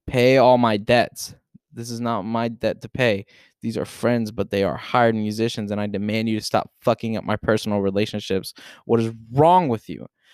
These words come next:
I'm not trying to start a war with my label, but at this point, it is utterly unfair. I mean, to this day, besides any, in advice, I have never seen a single cent in the, eh, eh,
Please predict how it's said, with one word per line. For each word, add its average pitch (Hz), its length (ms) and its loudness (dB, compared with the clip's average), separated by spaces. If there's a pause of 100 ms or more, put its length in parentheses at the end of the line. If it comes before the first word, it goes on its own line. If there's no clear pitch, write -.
(160)
I'm 127 100 -6
not 123 140 -2
trying 143 200 -4
to 127 40 -6
start 127 240 0
a 120 40 2
war 127 280 0
with 120 140 -4
my 113 100 -2
label, 110 520 0 (200)
but 113 80 -6
at 113 100 -8
this 131 180 -4
point, 117 320 -6 (220)
it 120 100 -10
is 117 140 -10 (320)
utterly 139 440 4
unfair. 120 580 -2 (220)
I 120 120 -4
mean, 123 420 -4 (280)
to 139 140 4
this 139 260 4
day, 135 180 4
besides 127 520 2 (200)
any, 135 380 2 (160)
in 127 160 2
advice, 120 500 2 (160)
I 120 160 2
have 110 320 -2
never 151 600 0
seen 135 340 -2
a 101 80 -2
single 135 380 -2
cent 135 400 -2 (580)
in 113 120 -2
the, 104 120 0 (1160)
eh, 80 120 -4 (220)
eh, 80 120 -10